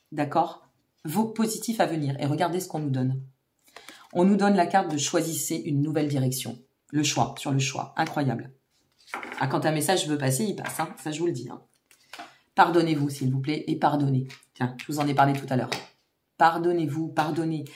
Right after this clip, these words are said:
C'est votre clé. C'est la, si vous voulez atteindre vraiment la pleine libération, en arrêter avec ces schémas toxiques qui vous ont pollué, mais qui ont été aussi nécessaires, une fois de plus,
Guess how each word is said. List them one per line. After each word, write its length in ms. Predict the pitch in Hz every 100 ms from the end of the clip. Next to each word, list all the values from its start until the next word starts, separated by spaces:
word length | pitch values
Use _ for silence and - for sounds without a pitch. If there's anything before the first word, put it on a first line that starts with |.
| -
C'est 200 | - 208
votre 300 | 185 196 -
clé. 300 | 185 - 196
C'est 180 | 190 170
la, 220 | 156 143 143
si 180 | 139 170
vous 140 | 175
voulez 240 | 170 190 175
atteindre 380 | 175 180 165
vraiment 320 | 139 160 170 156
la 180 | 127
pleine 320 | - - 202 190
libération, 640 | 175 170 156 156 - 214 220 - -
en 120 | 143
arrêter 460 | 170 196 196 196 175
avec 160 | 139
ces 140 | 135 135
schémas 320 | - 175 175
toxiques 420 | 175 - - 196
qui 100 | -
vous 200 | 131 135
ont 80 | 131
pollué, 440 | 131 180 180 196
mais 120 | 170 131
qui 200 | - 135
ont 120 | 139
été 320 | 139 139 135 - - -
aussi 540 | 233 247 - - 240
nécessaires, 800 | 214 170 202 202 196 - 175 151
une 100 | 139
fois 160 | 135 147
de 80 |
plus, 320 | - 185 175